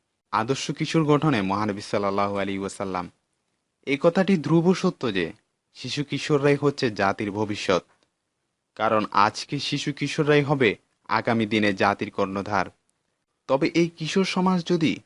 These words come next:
মহানবী সাল্লাল্লাহু আলাইহি ওয়াসাল্লামের আদর্শে গড়ে ওঠে,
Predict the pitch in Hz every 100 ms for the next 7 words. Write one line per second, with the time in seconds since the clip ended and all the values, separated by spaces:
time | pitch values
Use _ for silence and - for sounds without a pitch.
0 | _ 113 117 113 117 - 135 135 165 175
1 | 165 156 165 165 165 165 165 170 - 110
2 | 120 151 - 190 165 185 190 180 165 107